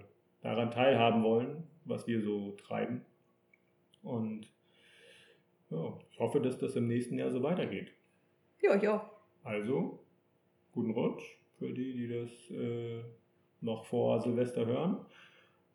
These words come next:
Speaker 1: Für alle anderen nicht.
Speaker 2: Frohes neues Jahr.
Speaker 1: Nicht.
Speaker 2: <laughs>
Speaker 1: Für alle anderen frohes neues Jahr, genau. Habt ein schönes Jahr, bleibt gesund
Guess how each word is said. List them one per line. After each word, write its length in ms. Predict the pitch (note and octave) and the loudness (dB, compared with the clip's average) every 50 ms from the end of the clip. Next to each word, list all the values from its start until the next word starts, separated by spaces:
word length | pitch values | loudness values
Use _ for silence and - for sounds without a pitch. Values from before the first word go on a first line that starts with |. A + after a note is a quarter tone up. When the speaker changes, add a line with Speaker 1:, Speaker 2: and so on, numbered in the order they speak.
| _ _ _ _ _ | _ _ _ _ _
Speaker 1:
Für 320 | - C3 B2+ B2 A#2+ A#2 | 0 4 6 6 6 4
alle 180 | B2 A#2+ A#2+ A#2 | 4 2 0 0
anderen 440 | B2 A#2+ B2 B2+ B2 B2 A#2+ A#2+ A#2 - - - - - | 0 0 2 2 2 0 -2 -4 -6 -10 -12 -16 -4 4
nicht. 80 | - G3+ | 6 6
Speaker 2:
Frohes 120 | G3+ G#3 A#3 | 8 8 6
neues 240 | G#3 G3+ G3+ G3+ - | 4 4 4 2 2
Jahr. 240 | A3 A#3+ D#4+ - - | 0 0 -2 -2 -2
Speaker 1:
Nicht. 300 | - C3 G3+ - - - - | 0 0 0 -2 -4 -6 -6
Speaker 2:
<laughs> 0 | |
Speaker 1:
Für 840 | - - D#4+ C#4+ - - C4+ C4 - D#4+ - - B3+ B3 F3 - - | 6 6 8 8 8 6 4 8 10 10 10 10 6 2 2 0 0
alle 180 | C3 A#2+ C3+ A#2+ | 4 4 4 4
anderen 180 | A#2+ A#2+ A#2 A2+ | 4 2 0 -2
frohes 240 | - - B2 B2 B2 | 4 6 6 8 8
neues 220 | A#2+ A#2 A2 A2 | 8 8 8 8
Jahr, 280 | A#2 A#2+ B2 B2+ A#2 A#2 | 8 8 8 6 6 4
genau. 320 | A2 A2+ A#2+ B2+ C3 B2 - - - - - - - - - - - - - - - - - - - - | 2 2 2 0 0 -2 -6 -12 -16 -18 -20 -20 -20 -20 -20 -20 -20 -20 -20 -20 -20 -20 -20 -20 -10 0
Habt 260 | B2+ A#2+ A2+ - - A#2+ | 0 2 2 2 0 0
ein 460 | A#2 A2+ A2 A2 G#2+ G#2+ - - - - - - - - - - - - - - - - - - - | 2 2 2 2 2 0 -4 -6 -10 -14 -18 -20 -20 -20 -20 -20 -20 -20 -20 -20 -20 -20 -20 -18 2
schönes 380 | - C3+ D3 D#3 D#3 D3 B2+ | 6 6 6 8 6 4 4
Jahr, 260 | C3 B2+ B2+ B2+ B2 A2+ | 2 2 4 2 2 2
bleibt 240 | B2 A#2+ A#2 - | 2 0 0 0
gesund 420 | - A2 G2+ A2 A2+ A2+ A2+ A2+ | -2 -2 0 0 0 0 0 -2